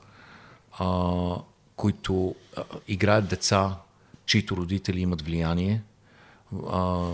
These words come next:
дали е финансово, дали някакво друго, а на пейката са деца, които са по-добри от тях. И, н-,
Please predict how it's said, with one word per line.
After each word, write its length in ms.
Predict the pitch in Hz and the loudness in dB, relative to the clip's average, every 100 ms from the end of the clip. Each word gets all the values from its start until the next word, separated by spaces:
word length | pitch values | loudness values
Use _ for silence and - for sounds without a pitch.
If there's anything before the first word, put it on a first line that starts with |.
| 87 | -6
дали 340 | 85 82 87 95 | -6 0 2 2
е 40 | |
финансово, 600 | - 87 90 92 - 95 | 2 2 2 2 2 0
дали 200 | 87 90 | 0 0
някакво 360 | 90 87 - 82 | 0 0 -4 -4
друго, 420 | 85 92 98 - | 0 2 2 2
а 60 | 95 | 0
на 100 | 87 | 0
пейката 440 | - 101 95 95 | 2 0 0 -4
са 140 | - 90 | -4 -4
деца, 380 | 90 - - | -10 -6 -4
които 220 | 90 92 - | -2 -4 -4
са 80 | |
по-добри 400 | 87 90 85 82 | -2 -4 -2 -4
от 140 | 82 - | -6 -4
тях. 400 | 90 87 - - - - - - - - | -4 -4 -8 -20 -20 -18 -16 -14 -16 -8
И, 440 | 95 92 90 87 - 101 | 0 2 4 0 -2 -4
н-, 260 | 87 90 | 0 0